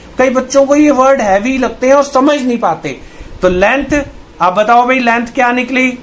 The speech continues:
Dimension length बताओ। जो assume की थी, क्या assume की थी? इलेवन एक्स।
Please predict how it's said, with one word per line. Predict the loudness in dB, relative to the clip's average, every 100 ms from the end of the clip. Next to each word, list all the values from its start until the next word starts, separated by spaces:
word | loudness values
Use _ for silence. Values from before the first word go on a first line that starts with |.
| -2
Dimension | 0 0 0 -2 0
length | 0 0
बताओ। | 0 2 2 0 -10 -20 -6
जो | 2 2
assume | 2 -2 -2 2 2
की | 2 -2
थी, | -2 -2 -2
क्या | -2 0
assume | 0 0 -2
की | -4 -4
थी? | -2 -2 -4 -16 -16 -6 -2
इलेवन | 2 4 4 2 0 -4 -10 -6
एक्स। | -2 -2 -4 -10 -14